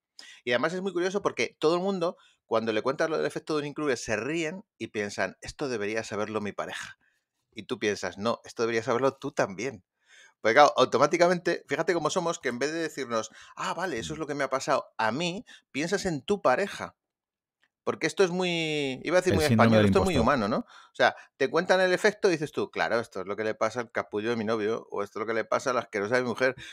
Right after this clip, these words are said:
Speaker 1: ¿Por qué? <laughs> Porque tú dices, ¿sabes? O sea, tendremos incluso a sesgar en la pareja, y esto es muy gracioso, ¿no? Y claro, esto te afecta muchísimo en los hábitos. Si tú no reconoces que tienes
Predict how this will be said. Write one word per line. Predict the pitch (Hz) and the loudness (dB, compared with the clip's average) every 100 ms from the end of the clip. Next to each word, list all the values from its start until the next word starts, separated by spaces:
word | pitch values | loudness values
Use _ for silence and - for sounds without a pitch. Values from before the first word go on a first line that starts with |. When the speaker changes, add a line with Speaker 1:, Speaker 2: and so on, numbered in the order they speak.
| - - | -14 0
Speaker 1:
¿Por | 110 120 | 2 6
qué? | 143 - - | 6 6 -2
<laughs> | - 139 | 0 2
Porque | 123 | 2
tú | 113 | 2
dices, | 117 104 107 104 - - - - - _ - - - - - | 0 0 0 0 -4 -18 -18 -18 -20 _ -18 -18 -20 -20 -20
¿sabes? | - 156 165 110 | -2 4 6 4
O | - | 4
sea, | 139 107 | 4 4
tendremos | 127 143 185 | 4 2 2
incluso | 190 180 202 220 - - | 0 2 4 4 4 4
a | 131 | 4
sesgar | 131 117 143 185 | 2 4 6 6
en | 160 | 4
la | 123 | 2
pareja, | 101 113 - 87 | 2 2 0 -4
y | |
esto | 104 151 | -4 -6
es | 131 | -6
muy | 143 143 | -6 -4
gracioso, | 107 - 73 - 98 | -4 -4 -8 -8 -10
¿no? | 156 - _ _ | -12 -14 _ _
Y | 113 | 2
claro, | 151 127 | 6 6
esto | 113 151 | 6 4
te | |
afecta | 139 139 - 151 | 4 4 4 4
muchísimo | 123 - 127 156 156 151 - - _ | 4 -4 -6 -6 -6 -6 -12 -20 _
en | - 101 | -8 -4
los | 143 | 2
hábitos. | 165 165 95 95 | 4 4 0 -6
Si | 104 | -8
tú | 104 | -8
no | 123 135 | -4 0
reconoces | 139 135 135 156 156 98 92 | 0 2 0 0 -4 -4 -4
que | - 98 95 | -4 -4 -4
tienes | 104 107 113 117 | -6 -4 -2 -4